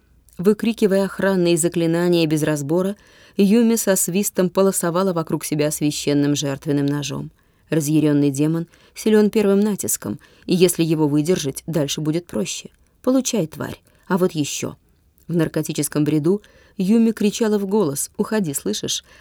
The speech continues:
Отдай мне этих людей! Тебе здесь не жить! Я, Юми, не боюсь тебя. Хур уж». «Я не дам тебе покоя. Я смеюсь над тобой.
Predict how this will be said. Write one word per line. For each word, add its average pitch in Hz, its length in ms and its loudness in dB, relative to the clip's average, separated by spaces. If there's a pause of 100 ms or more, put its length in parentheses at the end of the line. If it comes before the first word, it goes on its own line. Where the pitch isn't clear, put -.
(140)
Отдай 190 420 2
мне 190 200 4
этих 151 340 -2
людей! 143 440 -4 (220)
Тебе 160 280 2
здесь 156 300 0
не 165 120 0
жить! 185 300 -2
Я, 165 240 0
Юми, 156 400 2
не 165 120 4
боюсь 175 300 -2
тебя. 123 320 -4 (200)
Хур 190 360 6
уж». - 320 -2 (340)
«Я 156 140 2
не 160 100 4
дам 156 180 0
тебе 151 240 -2
покоя. 156 540 -4 (240)
Я 180 160 4
смеюсь 160 400 0
над 139 160 -4
тобой. 139 320 -8